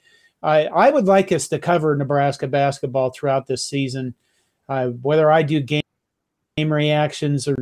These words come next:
we do some kind of news program where we cover all the sports. Uh, let me know what you'd like in content. I know you want college football all the time, twenty-four hours a day, seven days a week, three hundred sixty-five days a year, but it,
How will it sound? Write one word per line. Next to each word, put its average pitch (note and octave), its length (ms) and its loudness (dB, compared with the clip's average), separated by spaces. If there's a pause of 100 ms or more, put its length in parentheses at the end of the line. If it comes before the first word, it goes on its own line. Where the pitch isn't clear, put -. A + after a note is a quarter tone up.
we C3+ 100 -2
do C#3+ 220 -2
some D3 240 -4
kind C#3+ 180 0
of C3 80 -2
news D3 320 -2
program C#3+ 480 -2
where C3+ 160 -2
we C3+ 80 -2
cover D3 320 0
all D3 140 4
the C3+ 100 -4
sports. - 720 -6 (420)
Uh, E3+ 300 4
let G#3 160 2
me G#3+ 100 6
know F#3 140 6
what E3 220 2
you'd C#3 120 -2
like C#3+ 140 2
in C3+ 120 -4
content. D3 520 -2
I A3+ 100 4
know F#3 260 6
you D#3+ 180 2
want D3 200 0
college D3 200 2
football C3+ 280 2
all D3 200 4
the C3+ 100 0
time, C3+ 380 -4
twenty-four C#3 580 0
hours C3 240 0
a B2 60 -10
day, C3 180 0
seven C3+ 500 -4 (240)
days C3+ 280 0
a C3 80 -2
week, B2 340 -2
three C#3 200 -4
hundred C3 200 -6
sixty-five B2+ 560 -4
days C3 220 0
a C3 40 -4
year, B2+ 200 0
but B2 180 -2
it, B2 240 -6